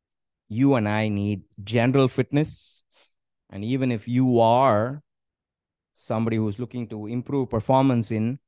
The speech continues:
one specific type of activity, you will multiply your performance in that activity when you look at these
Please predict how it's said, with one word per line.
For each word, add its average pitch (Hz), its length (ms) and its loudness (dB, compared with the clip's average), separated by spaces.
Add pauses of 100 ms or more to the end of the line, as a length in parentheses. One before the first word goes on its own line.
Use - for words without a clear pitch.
(300)
one 151 720 2
specific 131 600 0 (180)
type 127 260 2 (1300)
of 98 160 -8
activity, 135 580 0 (2250)
you 107 180 -2
will 95 160 0
multiply 123 880 0
your 107 180 0
performance 120 560 -2
in 98 100 -6
that 104 140 -4
activity 101 480 -4
when 92 200 -4
you 92 80 -4
look 92 240 -8
at 90 280 -4 (960)
these 104 200 -10